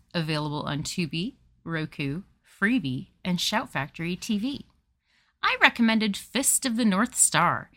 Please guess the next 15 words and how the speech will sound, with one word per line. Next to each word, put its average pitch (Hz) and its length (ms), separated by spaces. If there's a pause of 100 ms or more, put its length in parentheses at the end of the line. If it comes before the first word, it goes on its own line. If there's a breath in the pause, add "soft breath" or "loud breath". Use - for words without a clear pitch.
(380 soft breath)
animated 370 680
and 381 240
live 156 240
action, 151 560
available 214 640
on 226 180
YouTube, 170 640 (520)
and 165 260
Dead 196 240
End 208 240
Drive-In, 143 600 (140)
available 160 580
on 147 240
Roku, 180 480 (280)
Hoopla, 139 500